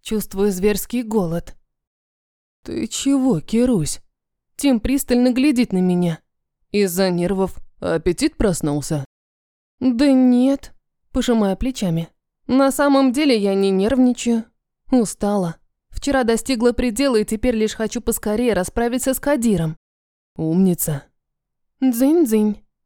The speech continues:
«Это мой». Боря достает мобильный. «Да».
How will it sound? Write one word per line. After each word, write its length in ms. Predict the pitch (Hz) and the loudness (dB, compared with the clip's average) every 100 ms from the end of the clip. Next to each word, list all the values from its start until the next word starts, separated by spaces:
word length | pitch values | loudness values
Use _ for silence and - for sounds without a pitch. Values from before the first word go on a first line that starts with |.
| _ _ _ _ _ | _ _ _ _ _
«Это 360 | - 175 175 196 | -2 -2 2 2
мой». 340 | 220 185 143 _ _ _ _ _ _ - | 4 2 -2 _ _ _ _ _ _ -8
Боря 320 | 226 294 285 | 0 0 0
достает 460 | 247 254 254 254 | -2 -2 0 0
мобильный. 600 | 254 254 196 170 165 156 _ _ _ - | 0 0 0 0 -2 -6 _ _ _ -8
«Да». 480 | 175 185 208 143 | -2 0 0 -2